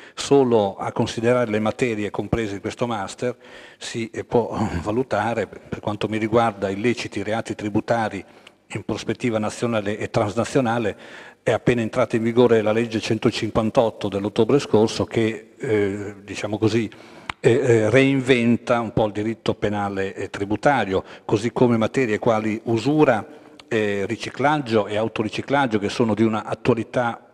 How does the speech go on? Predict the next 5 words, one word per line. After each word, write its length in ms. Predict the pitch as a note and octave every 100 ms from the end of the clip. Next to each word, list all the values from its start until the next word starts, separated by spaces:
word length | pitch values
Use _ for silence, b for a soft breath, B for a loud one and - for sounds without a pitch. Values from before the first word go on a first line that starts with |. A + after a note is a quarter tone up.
| -
eh, 300 | G2 F#2+ F#2+
direi 240 | G2+ G2
quasi, 400 | - G#2+ F#2 F#2 - B B B B
eh, 720 | - G#2+ G2 F#2+ F#2 F#2+ F#2+ F#2+
ovvia. 520 | A#2 F#2 F2+ F2+ D#2+